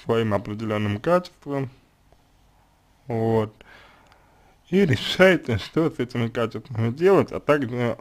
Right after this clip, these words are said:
ам, определяете градации своего отношения, да, то есть, например, если вы, у вас есть какая-то черта, и у вас есть отношение к этой черте, то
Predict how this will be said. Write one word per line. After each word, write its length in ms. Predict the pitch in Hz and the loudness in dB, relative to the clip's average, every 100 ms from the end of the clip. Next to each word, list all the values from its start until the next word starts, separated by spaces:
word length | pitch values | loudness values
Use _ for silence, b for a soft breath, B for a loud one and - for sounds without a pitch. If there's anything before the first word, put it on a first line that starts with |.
| - | 0
ам, 520 | 113 117 110 110 98 | 4 6 4 2 -6
определяете 1120 | - - 123 117 131 156 147 143 120 113 110 - | -6 -8 -8 -6 -2 0 -2 -2 -2 0 0 -2
градации 960 | 110 123 120 120 139 139 - 113 113 107 - | -4 0 2 4 4 2 -8 -4 -2 -2 -6
своего 300 | 113 117 131 | -4 0 0
отношения, 680 | 127 117 117 - - - - - | -2 -4 -6 -8 -14 -14 -18 -8
да, 220 | - 160 | -2 -2
то 160 | 160 110 | -2 -6
есть, 140 | 107 | -4
например, 460 | 110 107 120 110 98 | -6 -4 -4 -4 -4
если 300 | 113 107 - - | -4 -6 -10 -8
вы, 500 | 110 110 110 110 117 - b b b b b b _ | -4 -2 -4 -6 -8 -14 b b b b b b _
у 60 | 123 | 2
вас 200 | 131 113 | 4 4
есть 160 | 117 104 | 0 -4
какая-то 460 | - 104 117 110 110 | -4 -4 -2 -2 -4
черта, 500 | - 156 - 247 254 170 B - - | -4 -6 -2 -2 -4 -12 B -20 -6
и 120 | 131 | 0
у 80 | 127 | 4
вас 180 | 120 110 | 4 2
есть 220 | 120 113 - - | -2 -4 -4 -10
отношение 880 | - 131 120 - - 123 113 110 113 - _ - | -4 2 0 0 -4 -2 -2 -6 -10 -14 _ -6
к 60 | |
этой 220 | 117 113 | -4 -4
черте, 580 | 110 - 117 113 - 104 - B B B B B B B _ | -8 -8 -8 -8 -12 -14 -14 B B B B B B B _
то 220 | - 127 | 2 2